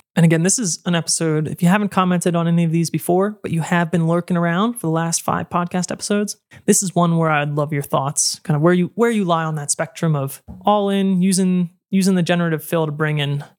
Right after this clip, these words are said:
crazy objects that weren't in the scene at all, to using it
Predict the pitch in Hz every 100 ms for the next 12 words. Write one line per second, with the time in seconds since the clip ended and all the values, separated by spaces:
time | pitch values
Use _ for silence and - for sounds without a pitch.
0 | _ - - 170 151 156 151 147 151 -
1 | 165 147 165 - 160 - 160 143 175 214
2 | 208 185 _ _ - 170 180 165 165 160
3 | 160